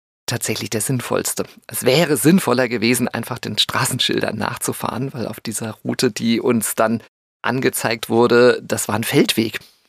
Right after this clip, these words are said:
im Endeffekt. Und der war irgendwie dreihundert Meter kürzer als der, äh, offizielle Weg. Und das Auto, was wir hatten, war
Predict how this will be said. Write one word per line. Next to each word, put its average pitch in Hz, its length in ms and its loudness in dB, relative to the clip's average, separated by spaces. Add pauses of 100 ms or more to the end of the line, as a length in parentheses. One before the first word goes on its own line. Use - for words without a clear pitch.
im 107 140 -8
Endeffekt. - 440 -6
Und 107 100 -12
der 110 100 -8
war - 80 -6
irgendwie 123 180 -2
dreihundert 123 360 -2
Meter 123 220 2
kürzer - 400 0
als - 200 -4
der, 107 340 0
äh, 123 140 -2
offizielle 110 680 -2
Weg. 110 220 0 (720)
Und - 680 -6 (160)
das - 400 -8
Auto, 110 380 0 (400)
was - 200 -4
wir 101 140 -4
hatten, 113 320 -4
war 101 300 2